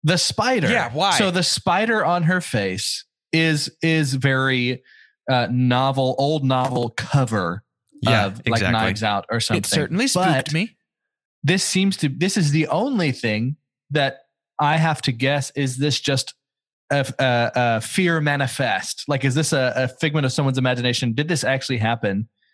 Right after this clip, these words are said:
Speaker 1: Uh, and it's just such coincidence. So in all the coincidence, super bump, ta-, super pump talks,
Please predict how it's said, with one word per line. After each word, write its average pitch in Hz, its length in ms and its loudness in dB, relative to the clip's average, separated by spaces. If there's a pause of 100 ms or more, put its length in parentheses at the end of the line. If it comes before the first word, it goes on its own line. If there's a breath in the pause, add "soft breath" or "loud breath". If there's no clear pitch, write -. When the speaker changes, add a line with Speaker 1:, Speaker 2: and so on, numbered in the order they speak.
(300)
Speaker 1:
Uh, 113 180 2
and 127 140 0
it's 127 160 -2
just - 240 -2
such - 240 -2
coincidence. 110 680 -2
So 123 380 -2 (240)
in 151 100 0
all 165 140 2
the 156 80 -2
coincidence, 135 640 0
super 123 280 -2
bump, 117 240 -4
ta-, - 220 -2
super 139 320 -2
pump 117 360 -4
talks, 123 500 -2